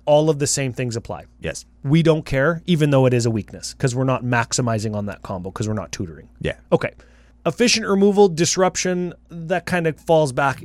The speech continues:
Speaker 1: onto those same two things. We've got
Speaker 2: Yeah.
Speaker 1: some counter spells. The counter spells fit the deck, which is pretty cool.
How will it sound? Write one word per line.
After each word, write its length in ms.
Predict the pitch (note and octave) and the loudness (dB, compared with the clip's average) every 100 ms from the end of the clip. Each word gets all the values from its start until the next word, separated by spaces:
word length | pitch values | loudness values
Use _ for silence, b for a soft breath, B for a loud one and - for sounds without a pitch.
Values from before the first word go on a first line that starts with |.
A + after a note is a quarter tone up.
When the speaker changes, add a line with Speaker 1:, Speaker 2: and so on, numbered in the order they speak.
| - | 0
Speaker 1:
onto 400 | D3+ D3 - D3 | 2 2 0 0
those 240 | C3+ C3 | 0 0
same 280 | - C3+ A#2+ | -2 -4 -6
two 180 | - A2+ | -6 -8
things. 340 | G#2+ F#2 - | -8 -12 -8
We've 120 | G3 | -6
got 180 | F3+ F#3+ | -2 -2
Speaker 2:
Yeah. 60 | F#3+ | -2
Speaker 1:
some 100 | F#3 | -4
counter 300 | D#3 D3+ D#3 | -2 -2 -4
spells. 460 | - D#3+ E3 D#3+ - | -4 0 0 0 -4
The 140 | D3 | -8
counter 280 | C#3+ D3+ D3+ | -4 -4 -4
spells 280 | - D3+ C3+ | -4 -4 -6
fit 240 | - C#3+ | -6 -8
the 60 | B2 | -6
deck, 380 | A2 E3 F3+ - | -4 -4 -6 -8
which 340 | C3 - - _ | -8 -8 -12 _
is 160 | - A2 | -16 -16
pretty 280 | - A2 F#2+ | -14 -14 -10
cool. 440 | G#3 A#3 A3+ A3+ | -4 2 4 2